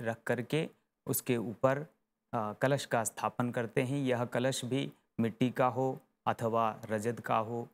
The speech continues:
स्वर्ण का हो, ताम्र का हो या पीतल का हो, यह कलश भी नाना प्रकार के हो सकते हैं।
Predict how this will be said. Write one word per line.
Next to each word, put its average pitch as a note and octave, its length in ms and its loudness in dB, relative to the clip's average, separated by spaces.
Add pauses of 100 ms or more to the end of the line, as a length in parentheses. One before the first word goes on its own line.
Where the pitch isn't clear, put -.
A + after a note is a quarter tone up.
(120)
स्वर्ण B2 460 -2
का G#2+ 160 0
हो, A2 280 -6 (320)
ताम्र C3 320 4
का A2 180 0
हो G#2+ 300 -4 (280)
या A2+ 120 2
पीतल C3 460 4
का B2 120 0
हो, G#2+ 300 -2 (480)
यह C3+ 180 2
कलश A#2 420 -2
भी C#3+ 240 -2 (220)
नाना A#2 200 0
प्रकार G2+ 400 -4
के A2 160 -10
हो A2+ 200 -6
सकते - 340 -6
हैं। C#3 220 -4